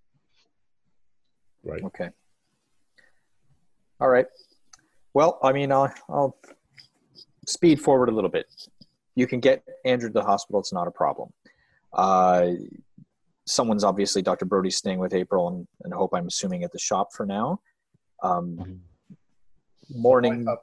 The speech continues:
Speaker 1: they would go with
Speaker 2: comes.
Speaker 1: us, but, yeah.
Speaker 2: Oh, it's, there's still, I mean, you've still got
Speaker 1: Okay.
Speaker 2: one, two, three, four, like, five, six, seven people. You can't really put that all, those people in the car.
Speaker 1: Okay.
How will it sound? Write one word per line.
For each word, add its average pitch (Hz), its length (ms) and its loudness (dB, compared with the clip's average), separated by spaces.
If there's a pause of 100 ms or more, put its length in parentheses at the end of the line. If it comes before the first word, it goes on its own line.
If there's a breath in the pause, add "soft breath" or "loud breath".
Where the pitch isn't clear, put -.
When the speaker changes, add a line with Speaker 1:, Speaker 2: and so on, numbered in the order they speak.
(140)
Speaker 1:
they 120 80 2
would 95 200 -2
go 95 120 -2
with 90 80 0
Speaker 2:
comes. 113 320 -2
Speaker 1:
us, - 200 -20
but, 101 100 -16 (460)
yeah. - 80 -16 (1080)
Speaker 2:
Oh, 123 100 0
it's, 127 140 -2
there's 139 180 2
still, 131 240 4
I 110 60 2
mean, 113 120 0
you've 107 140 -2
still 113 220 2
got 101 200 4
Speaker 1:
Okay. 85 80 0
Speaker 2:
one, 98 220 2
two, 95 300 -4
three, 92 320 -2
four, 92 440 2 (1400 soft breath)
like, 90 160 -2 (580)
five, 92 220 2
six, - 260 -6
seven 87 280 -2
people. 87 280 -6
You 82 120 -6
can't 101 180 -6
really 80 180 -6
put - 140 -14
that 69 100 -8
all, - 120 -12 (120)
those 64 160 -12
people - 300 -20
in - 100 -20
the - 60 -18
car. - 160 -14 (140)
Speaker 1:
Okay. 95 200 -14